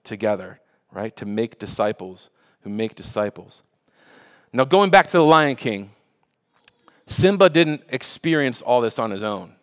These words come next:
right? He needed a mentor. He needed a guide. He needed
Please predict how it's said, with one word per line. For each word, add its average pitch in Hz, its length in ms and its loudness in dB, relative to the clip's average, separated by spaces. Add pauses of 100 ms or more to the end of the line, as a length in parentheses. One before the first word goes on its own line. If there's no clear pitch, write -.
(100)
right? 107 200 0
He 113 120 -6
needed 131 240 -2
a 117 60 0
mentor. 113 680 -4 (300)
He 120 120 -10
needed 120 260 -4
a 107 60 -2
guide. 107 560 4 (640)
He 117 160 -6
needed 117 460 0